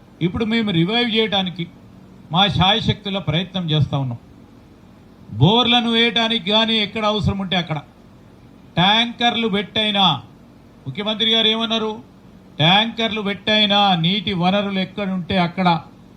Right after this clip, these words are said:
మంచి నీటికి ఇబ్బంది లేకుండా మా బాధ్యతగా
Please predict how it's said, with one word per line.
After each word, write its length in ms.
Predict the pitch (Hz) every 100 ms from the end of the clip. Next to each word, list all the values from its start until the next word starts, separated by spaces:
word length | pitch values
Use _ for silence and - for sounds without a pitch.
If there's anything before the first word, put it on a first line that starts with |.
| - 110
మంచి 460 | 131 175 196 214
నీటికి 480 | 196 196 214 214 185
ఇబ్బంది 400 | 185 156 202 196
లేకుండా 640 | 180 185 180 175 190 165 - - - - - - - - - - - - - - - - - - - - - -
మా 220 | 135 170 165
బాధ్యతగా 920 | 120 175 190 220 196 190 226 240